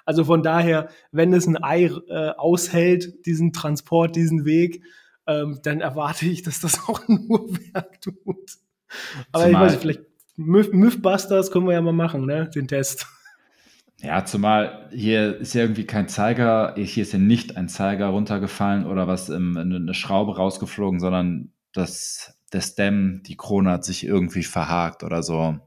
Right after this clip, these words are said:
Speaker 2: Deswegen glaube ich auch nicht, dass es auf dein, deine kurze Fahrradtour zurückzuführen ist, sondern einfach eine Montagsuhr, wie du es schon gesagt hast, ne?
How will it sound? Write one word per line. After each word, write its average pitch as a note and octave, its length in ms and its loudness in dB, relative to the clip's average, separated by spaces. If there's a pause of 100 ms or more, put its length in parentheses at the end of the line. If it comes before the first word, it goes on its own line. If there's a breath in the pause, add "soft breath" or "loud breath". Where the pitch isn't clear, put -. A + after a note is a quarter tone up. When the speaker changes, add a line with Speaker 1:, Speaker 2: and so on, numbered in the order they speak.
(1000)
Speaker 2:
Deswegen F2+ 400 -2
glaube F2 240 0
ich - 120 -6
auch E2+ 140 0
nicht, D#2+ 160 -6
dass - 160 -6
es D#2+ 120 -6
auf D#2+ 220 -8
dein, D#2+ 240 -2
deine D#2 360 -4
kurze - 300 -10
Fahrradtour E2 520 -8
zurückzuführen D#2 800 -14
ist, C#2 100 -14
sondern D#2+ 400 -6 (720 loud breath)
einfach A2 640 2
eine A2+ 80 2
Montagsuhr, G#2+ 640 2
wie F2+ 80 -2
du F2+ 120 -4
es E2+ 60 -6
schon F#2+ 180 -6
gesagt E2+ 440 -8
hast, D#2 200 -10
ne? A#2 300 -2